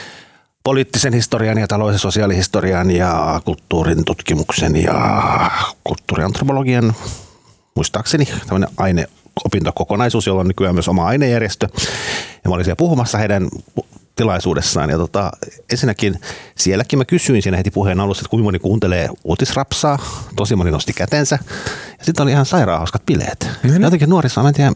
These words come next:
Speaker 1: mikä sitä vaivaa. Ne on jotenkin niin fiksuja ja
Speaker 2: Niin.
Speaker 1: semmosia älykkäitä
Speaker 2: Joo,
Speaker 1: ja silleen
Speaker 2: sama.
Speaker 1: niinku
Speaker 2: Mä olin hyvin,
Speaker 1: sivistyneitä.
Speaker 2: hyvin vaikuttunut heistä.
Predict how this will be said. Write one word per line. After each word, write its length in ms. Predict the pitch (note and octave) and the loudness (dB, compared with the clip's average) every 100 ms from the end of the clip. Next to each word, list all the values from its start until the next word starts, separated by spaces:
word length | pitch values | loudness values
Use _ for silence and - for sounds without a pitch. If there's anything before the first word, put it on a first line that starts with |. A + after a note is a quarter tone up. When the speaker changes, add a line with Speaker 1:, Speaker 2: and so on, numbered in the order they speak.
| - | 2
Speaker 1:
mikä 360 | D3 - - | 2 2 0
sitä 280 | C3 - C3+ - | -2 -2 -4 -2
vaivaa. 260 | - - | -4 -2
Ne 40 | A2+ | 0
on 0 | |
jotenkin 240 | C3+ C3+ | 2 4
niin 160 | D#3 C3 | 4 4
fiksuja 480 | - - - F2+ D#2+ | 0 -2 0 0 2
ja 120 | D#2+ | 2
Speaker 2:
Niin. 40 | C#3 | 2
Speaker 1:
semmosia 440 | F3+ G#3+ A3+ G2 | 4 4 2 2
älykkäitä 540 | G2+ G2+ D#2+ - D2 C#3+ | 2 0 -2 -6 -2 2
Speaker 2:
Joo, 220 | D#3 F#3 | 2 2
Speaker 1:
ja 60 | F#3+ | 2
silleen 320 | A2 F#3+ F#2 | 2 2 2
Speaker 2:
sama. 220 | D#3+ D#3 | 2 2
Speaker 1:
niinku 100 | D3 | 2
Speaker 2:
Mä 60 | F3 | 2
olin 100 | F#3 | 2
hyvin, 140 | F3 | 2
Speaker 1:
sivistyneitä. 540 | D#3 B3 G#3+ F#3 C#3+ | 2 2 2 2 2
Speaker 2:
hyvin 280 | - D3+ C3 | 4 2 2
vaikuttunut 720 | C3+ C3 A2+ A2 - G2 F2+ E2+ | 2 2 0 -2 -2 -2 0 0
heistä. 420 | F#2 F2 - | 0 0 0